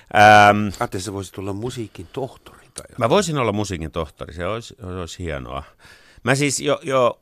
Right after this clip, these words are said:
Speaker 1: kymmenvuotiaana mä ymmärsin niinku sen klassisen pianistin reitin, ennen kuin jats iski minuun. Eli siis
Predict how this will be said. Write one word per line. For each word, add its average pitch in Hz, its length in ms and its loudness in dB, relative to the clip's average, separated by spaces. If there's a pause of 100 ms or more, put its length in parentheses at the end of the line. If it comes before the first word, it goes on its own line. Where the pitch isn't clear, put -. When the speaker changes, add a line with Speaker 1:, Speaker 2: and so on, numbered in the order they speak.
(120)
Speaker 1:
kymmenvuotiaana 113 760 0
mä 92 100 -2
ymmärsin 92 420 -4
niinku 85 200 -10
sen 80 240 -8 (140)
klassisen 78 760 -6 (140)
pianistin 67 640 -12
reitin, 65 560 -12
ennen 92 340 -2
kuin 76 240 -8
jats 82 640 -6
iski 82 440 -8
minuun. 65 440 -12
Eli 67 200 -14
siis 73 240 -14